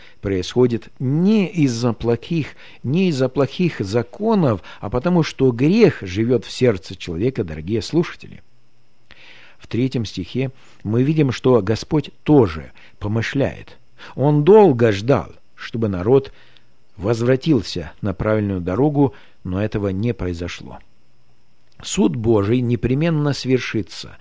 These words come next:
Господь говорит, что хотя бы сами себя, э, уничтожали, это ещё ничего по сравнению с моим судом. Этот суд будет таким,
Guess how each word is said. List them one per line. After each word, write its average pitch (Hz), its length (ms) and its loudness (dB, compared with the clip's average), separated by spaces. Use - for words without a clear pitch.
Господь 127 600 -2
говорит, 123 520 -2
что - 360 -2
хотя 120 340 -4
бы 156 140 2
сами 139 460 -2
себя, 104 380 -4
э, 110 60 -6
уничтожали, 113 1040 -4
это 135 340 -2
ещё 143 300 -2
ничего 160 580 0
по 117 80 -4
сравнению 113 720 -6
с - 160 -12
моим 117 560 -2
судом. 107 520 -4
Этот 113 300 -6
суд 185 260 -4
будет 135 380 -6
таким, 120 460 -4